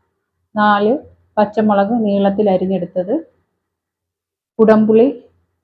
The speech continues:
മൂന്ന് കഷ്ണം വെള്ളത്തിലിട്ട് വെച്ച്, പിന്നെ സവാള, വലിയൊരു സവാള ചെറുതായിട്ട് അരിഞ്ഞത്, പിന്നെ ഉലുവ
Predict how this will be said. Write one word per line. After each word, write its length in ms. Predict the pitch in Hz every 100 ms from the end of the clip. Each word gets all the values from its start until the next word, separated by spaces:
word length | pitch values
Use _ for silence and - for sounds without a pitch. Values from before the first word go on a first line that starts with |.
| _ -
മൂന്ന് 240 | 220 220 226
കഷ്ണം 340 | 202 202 214 285 - _ _ _ _ _ _ -
വെള്ളത്തിലിട്ട് 520 | 208 202 202 196 196 185
വെച്ച്, 240 | 175 233 294 - _ _ _ _ _ _ _ _ _ _ _ _ _ -
പിന്നെ 240 | 196 208 208
സവാള, 320 | 214 202 196 208 208
വലിയൊരു 320 | 196 208 196 196
സവാള 320 | 180 175 180 247 - _ _ _ _ _ _ _ _ _ -
ചെറുതായിട്ട് 560 | 208 202 202 196 196 226 247 - _ -
അരിഞ്ഞത്, 440 | 196 190 180 170 233 262 _ _ _ _ -
പിന്നെ 260 | 202 196 233 - _ _ _ _ _ _ _ _ _ _ _ _ _ 220
ഉലുവ 280 | 214 208